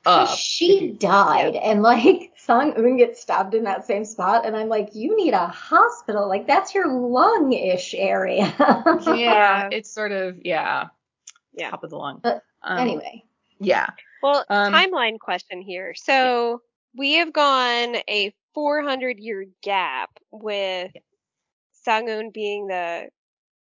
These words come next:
Speaker 3: Bulgasal and Ulte being the Bulgasal.
Speaker 1: Mm-hmm.
Speaker 3: And
Speaker 2: Yes.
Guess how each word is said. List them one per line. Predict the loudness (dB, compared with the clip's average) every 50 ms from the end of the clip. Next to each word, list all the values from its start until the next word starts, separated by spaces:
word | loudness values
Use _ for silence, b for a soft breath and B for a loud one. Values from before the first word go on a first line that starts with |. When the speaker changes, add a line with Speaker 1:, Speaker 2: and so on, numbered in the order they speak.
| _ _ _ _ _
Speaker 3:
Bulgasal | -6 -6 -6 -6 -8 -6 -4 -2 -2 -2 -2 -4 -6 -8 -10 _
and | -6 -4 -2 -2 -2 -4 -6 -6 -10 -14 -16 -18 _ _
Ulte | -12 -12 -10 -10 -12 -10 -10
being | -10 -12 -12 -12 -14
the | -14 -16 -14
Bulgasal. | -12 -12 -12 -10 -8 -6 -6 -6 -8
Speaker 1:
Mm-hmm. | -12 _ _ _ _ _ _ -2
Speaker 3:
And | 0 0 0 -4 -6 -8
Speaker 2:
Yes. | -8 -10 -12